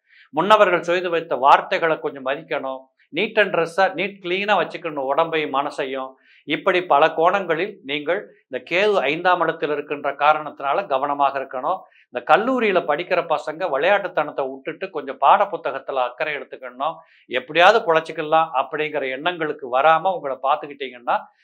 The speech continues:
இரண்டாயிரத்தி இருபத்தைந்து மிக சிறப்பாக இருக்கும். இந்த சனீஸ்வர பகவான் பதினோராம் இடத்துல போய் அமர்றதுனால அரசியல்வாதிகள், பெருத்த செல்வந்தர்களாக இருக்கக்கூடியவங்க, கார்ப்பரேட் கம்பெனி ஓனருங்க,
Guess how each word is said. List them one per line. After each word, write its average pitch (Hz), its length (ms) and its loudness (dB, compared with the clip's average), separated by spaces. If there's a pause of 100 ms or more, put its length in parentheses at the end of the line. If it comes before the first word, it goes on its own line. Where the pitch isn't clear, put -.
(120)
இரண்டாயிரத்தி 170 600 2
இருபத்தைந்து 147 520 -4
மிக 143 200 -6
சிறப்பாக 143 520 0
இருக்கும். 127 280 -10 (340)
இந்த 131 240 2
சனீஸ்வர 233 320 2
பகவான் 202 440 4
பதினோராம் 196 500 4
இடத்துல 170 300 -4
போய் 170 160 -2
அமர்றதுனால 156 840 0 (300)
அரசியல்வாதிகள், 143 1040 2
பெருத்த 165 460 0
செல்வந்தர்களாக 147 680 2
இருக்கக்கூடியவங்க, 135 800 -8
கார்ப்பரேட் 180 580 2
கம்பெனி 143 320 -4
ஓனருங்க, 131 600 -4